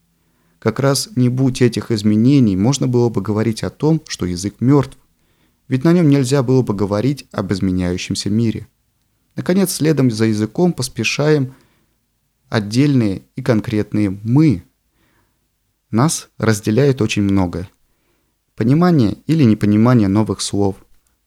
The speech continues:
любовь или нелюбовь к словотворчеству, знание или незнание правил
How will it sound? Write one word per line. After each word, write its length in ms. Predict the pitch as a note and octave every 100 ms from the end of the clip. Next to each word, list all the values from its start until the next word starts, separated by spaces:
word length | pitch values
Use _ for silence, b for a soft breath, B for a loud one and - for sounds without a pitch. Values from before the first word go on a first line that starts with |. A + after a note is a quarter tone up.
| -
любовь 440 | A#2+ D#3 G3 F#3+ -
или 220 | B2+ B2
нелюбовь 580 | G#2+ G#2 G#2+ A2 C#3 C#3 _
к 80 | -
словотворчеству, 960 | - A2 G2+ - G2 - - - G#2 - _ _ _ _
знание 600 | G#2+ G#2 B2 C3+ G2+ E2+ _ _
или 200 | D3+ D#3
незнание 600 | C3+ B2 G#2+ A2+ B2 A2+
правил 480 | - G2 G2+ G#2